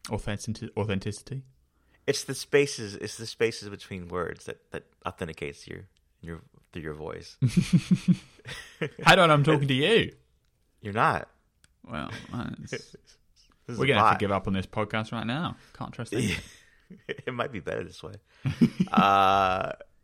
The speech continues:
Speaker 2: yeah, over the weekend, uh, or I guess in the last week, I was trying out one of those services where you upload some audio of someone speaking and you synthesize their voice, and then you can supply text, and it will read the text in their voice.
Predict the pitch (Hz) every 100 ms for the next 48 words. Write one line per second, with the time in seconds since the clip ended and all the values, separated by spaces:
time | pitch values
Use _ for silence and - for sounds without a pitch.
0 | _ _ _ - 175 175 180 196 175 170
1 | - 165 104 98 - 104 101 - 104 101
2 | 104 127 - - 101 101 98 104 117 131
3 | - 85 82 - 110 92 92 92 87 85
4 | - 85 87 87 80 82 - - _ _
5 | _ _ _ - - 90 85 - 107 104
6 | 87 85 85 78 _ _ _ _ _ _
7 | _ _ _ _ _ - 92 87 - 87
8 | 80 85 87 82 85 92 80 - 82 78
9 | 92 90 80 80 78 80 - _ _ _
10 | - 87 87 92 82 85 82 85 92 -
11 | 85 82 82 82 80 - _ - - -
12 | 90 - - 98 - - 104 90 - 82
13 | 80 _ _ _ _ _ _ _ - 98
14 | 117 110 110 - 120 120 - 107 107 104
15 | 107 120 151 -